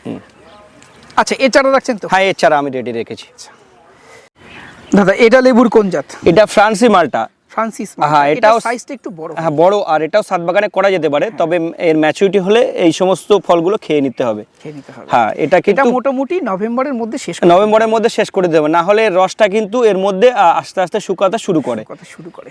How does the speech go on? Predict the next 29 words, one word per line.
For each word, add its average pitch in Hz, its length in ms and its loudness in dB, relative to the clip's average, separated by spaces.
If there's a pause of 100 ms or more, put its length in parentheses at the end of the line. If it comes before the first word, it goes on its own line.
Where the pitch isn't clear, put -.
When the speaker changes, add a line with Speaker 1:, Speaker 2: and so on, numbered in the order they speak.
Speaker 1:
হ্যাঁ, - 180 -6 (160)
সেটা 175 260 2
Speaker 2:
আচ্ছা, - 200 -8 (220)
আচ্ছা, 202 240 -12
এটা 226 280 -6
তবে 254 200 -2
ছাদ 202 240 -2
বাগানে 226 280 -2
রাখা 190 260 -4
Speaker 1:
হুম, 180 260 0
Speaker 2:
যেতে 196 160 2
Speaker 1:
ছাদ 185 100 6
Speaker 2:
পারে। 180 140 4
Speaker 1:
বাগানে 226 260 4
এটা 233 160 -2
রাখা 208 260 0
যেতে 180 160 -4
Speaker 2:
খেতে 185 120 -2
Speaker 1:
পারে, 233 220 2
Speaker 2:
ভালো। 202 140 -4 (200)
Speaker 1:
খেতে 180 200 -8
খুব 185 220 -8
ভালো। 104 160 -12
Speaker 2:
হুম। - 340 -20 (500)
আচ্ছা, 170 180 -16
চলুন, 165 260 -6
তারপরে 226 500 0
আরো 185 240 -2
অনেক 233 280 -2